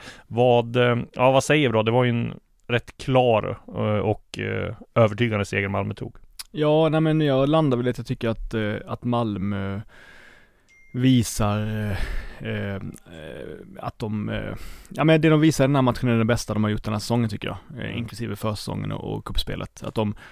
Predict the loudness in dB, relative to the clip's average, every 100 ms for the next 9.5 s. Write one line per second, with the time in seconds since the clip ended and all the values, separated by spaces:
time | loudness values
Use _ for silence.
0 | -20 _ 0 0 2 4 4 4 4 4
1 | 4 2 -2 -2 -4 -8 0 0 0 -6
2 | -6 -2 -2 -2 -6 -8 -4 -4 -4 -4
3 | -4 -4 -4 -4 -4 -4 -4 -4 -4 -6
4 | -8 -14 -20 -8 -2 2 4 4 2 0
5 | 0 -4 -6 -8 -8 -12 -10 -8 -8 -8
6 | -10 -12 _ -10 -8 -6 -4 -4 -4 -8
7 | -18 -18 -20 -20 _ 4 6 4 0 -2
8 | 0 2 2 0 0 -2 -2 -4 -4 -6
9 | -6 -10 -12 -12